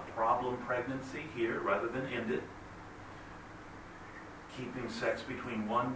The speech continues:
man and one woman inside marriage, and choosing where to live,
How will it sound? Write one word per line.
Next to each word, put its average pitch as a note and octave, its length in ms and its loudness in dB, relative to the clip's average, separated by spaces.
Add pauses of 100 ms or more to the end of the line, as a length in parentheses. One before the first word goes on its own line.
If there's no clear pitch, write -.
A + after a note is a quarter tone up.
(160)
man A#2+ 220 0
and A2+ 160 -2
one A2+ 200 2
woman B2+ 240 2 (120)
inside A#2 500 2
marriage, A#2 380 2 (1200)
and - 100 2 (160)
choosing B2+ 460 0 (160)
where A#2 200 6
to C#3 120 0
live, - 320 4